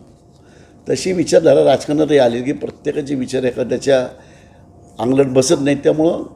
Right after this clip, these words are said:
वेगवेगळ्या विचारधारेतनं वेगवेगळे लोक जातात. आम्ही कोणालाही, आमचा काही संबंध नाही भारतीय जनता पक्षाचा, कधी फोडाफोडीचं राजकारण केलं नाही. फोडाफोडीला एक आमदार, दोन आमदार, तीन आमदार, दहा आमदार फुटू शकतात. जसं की पवारसाहेबांनी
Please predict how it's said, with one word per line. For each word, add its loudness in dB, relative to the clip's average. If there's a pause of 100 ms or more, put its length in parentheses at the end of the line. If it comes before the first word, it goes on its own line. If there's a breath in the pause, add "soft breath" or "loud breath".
(140)
वेगवेगळ्या 4
विचारधारेतनं 2
वेगवेगळे 2
लोक 0
जातात. 6
आम्ही -2
कोणालाही, -2
आमचा -4
काही -2
संबंध -4
नाही 0
भारतीय -2
जनता -2
पक्षाचा, -4
कधी 6 (400 loud breath)
फोडाफोडीचं 0
राजकारण -2
केलं -4
नाही. 0 (120)
फोडाफोडीला 2
एक 2
आमदार, 0
दोन 0
आमदार, 2
तीन -4
आमदार, 0
दहा -4
आमदार -2
फुटू -8
शकतात. -4 (520 soft breath)
जसं 0
की 4
पवारसाहेबांनी 2